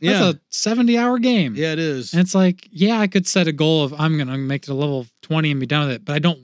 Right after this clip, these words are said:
Speaker 1: wanna do that.
Speaker 2: No.
Speaker 1: Because a game like that is something you wanna experience to the end or to the point of you can't do anymore.
Speaker 2: I'm not really good at getting rid of my backlog, but I do have a method that I appreciate. When I employ it, I'm glad I do it. And I've only done it really a few times, but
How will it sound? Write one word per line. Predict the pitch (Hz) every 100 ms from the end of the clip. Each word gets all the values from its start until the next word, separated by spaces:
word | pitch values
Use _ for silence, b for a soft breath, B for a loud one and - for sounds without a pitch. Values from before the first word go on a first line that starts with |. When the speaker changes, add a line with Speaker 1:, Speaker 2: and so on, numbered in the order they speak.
| 120
Speaker 1:
wanna | 131 135 110
do | 113 127
that. | 117 107
Speaker 2:
No. | 226 127 87 - -
Speaker 1:
Because | 160 170 147 160
a | 151
game | 135 143 160 196
like | 185 180
that | 147 160
is | 135
something | 139 135
you | 127
wanna | 123 120
experience | - - 120 120 - - _ _ _ -
to | 190 190
the | 185 170
end | 185 190 185 -
or | 151 147 139 _ -
to | 165
the | 143
point | - 180 165
of | 147
you | 123 127
can't | - 143 147 - 131
do | 139 123
anymore. | 107 104 98 92 92 -
Speaker 2:
I'm | 208 320 302
not | 254 214
really | 185 214 185
good | 135 180 202
at | 156
getting | 185 180
rid | 175 175
of |
my | 165 160
backlog, | 156 160 170 170 160
but | 156
I | 143
do | 143 185
have | 175
a | 151
method | 143 135 - 110 101
that | 123 120 123 _ -
I | 143 143
appreciate. | 143 - 160 - 120 117
When | 123 143
I | 156
employ | 160 - 170 175
it, | 147
I'm | 151
glad | 143 135
I | 120
do | 107 98
it. | 90
And | 139 151
I've | 185
only | 240
done | 180 165
it | 151
really | 151 151
a | 127
few | 147
times, | 143 143 135 113
but | 107 147 120